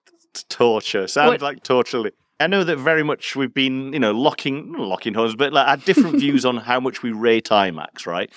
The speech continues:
Speaker 1: But what I want to know is the nitty-gritty of what is it you don't like about I max. And if I can just proffer some observations and you can yay or nay if I'm worth the money, I, I think you find actually that larger screen actually slightly an unpleasant sensation. Would that, like, as, as a sensory experience,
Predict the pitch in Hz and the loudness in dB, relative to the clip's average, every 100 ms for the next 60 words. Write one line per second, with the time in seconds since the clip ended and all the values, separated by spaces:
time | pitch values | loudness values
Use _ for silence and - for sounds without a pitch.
0 | - - 117 - - 170 185 156 - 143 | -10 -2 -2 -2 2 4 2 0 -4 -2
1 | 139 127 131 143 - 127 135 - 110 110 | 0 2 0 0 -4 -2 -2 -2 -4 -2
2 | 127 127 123 113 117 113 113 107 - 101 | -2 -2 -6 0 0 4 2 2 0 0
3 | 98 87 92 - 107 139 151 156 - 147 | 2 0 -4 -6 -4 0 2 0 0 -4
4 | 135 _ _ - 135 - _ - 156 - | -4 _ _ -6 -6 -6 _ 0 0 0
5 | - 131 127 120 110 131 135 - 147 143 | -4 -2 -2 -2 2 2 4 0 -2 -4
6 | 113 117 113 110 107 117 120 117 113 113 | -6 -6 -6 -6 2 4 6 4 4 2
7 | 123 127 107 110 - 107 113 131 - 135 | 2 0 -2 -2 0 -2 0 0 0 -2
8 | - 180 - _ _ _ - 120 - 156 | 0 -4 -4 _ _ _ -10 -4 2 4
9 | 160 151 147 - 131 123 - 127 113 120 | 4 0 -4 -2 0 0 -4 -2 0 0
10 | 131 120 120 - 113 - 117 117 110 120 | 2 2 2 -2 -6 -6 -4 -2 -2 -2
11 | 120 - 113 - 120 110 110 110 110 - | -2 -4 -4 0 0 2 0 0 -4 -4
12 | - 113 107 107 - 101 101 120 104 101 | 0 0 0 -4 -2 -2 0 2 2 0
13 | - - 90 104 127 - 117 104 - - | -6 -6 -8 -2 -2 0 0 0 -2 -4
14 | - 165 - - 160 156 139 127 - 123 | 0 0 2 0 0 0 -2 -4 -4 0
15 | 117 113 110 | 0 0 -2